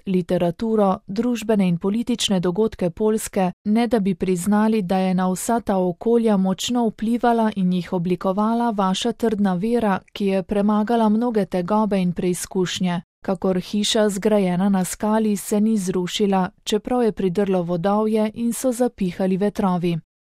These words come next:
Kakor je zapisal papež Frančišek, Cerkev na Poljskem je vedno pokazala posebno povezanost z vsem narodom.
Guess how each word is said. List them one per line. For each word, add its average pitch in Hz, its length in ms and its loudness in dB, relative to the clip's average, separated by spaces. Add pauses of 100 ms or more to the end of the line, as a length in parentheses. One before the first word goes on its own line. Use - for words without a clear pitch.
(140)
Kakor 185 300 -2
je 185 120 0
zapisal 202 600 -2
papež 185 460 -2
Frančišek, 190 840 -2 (200)
Cerkev 247 420 0
na 180 140 0
Poljskem 214 560 0
je 190 180 2
vedno 214 320 0
pokazala 196 640 0
posebno 202 520 -2
povezanost 196 840 0
z 185 180 -2
vsem 190 400 0
narodom. 170 580 -2